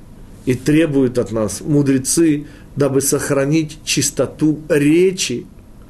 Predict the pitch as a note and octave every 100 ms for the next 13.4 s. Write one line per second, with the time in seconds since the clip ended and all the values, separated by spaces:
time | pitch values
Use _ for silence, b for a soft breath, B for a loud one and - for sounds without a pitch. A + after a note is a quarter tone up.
0 | B B B B E3+ F#3 F3+ E3+ F#3 G3+
1 | F#3 D3+ D3+ D3 F#3 F3+ C#3 C3 C#3+ E3+
2 | C#3+ E3 D3 - - C#3+ F3 F#3 - B2
3 | G#2+ G#2 B B B - C#3+ - C#3 C3
4 | - F#3 E3+ E3 D3 - - G3 G3+ G3
5 | B B - - D#3 C3+ D#3+ D#3 - A#2
6 | A#2+ B2 A#2+ - - - C3 B2 A2 F2+
7 | - - - - - - B B B B
8 | D3+ E3 F#3+ E3 D#3+ D3+ G#3 F3+ F3 E3+
9 | - D#3 B2+ B2+ A2 F#2+ - B2 D3 -
10 | B B B - D#3+ D3 D3 D3 D3+ F#3
11 | G#3 G3 D#3 - D3+ F3+ F3+ F3 - -
12 | - - - - D#3+ F3+ D#3+ C#3+ A#2+ -
13 | D3+ D3+ C#3 C#3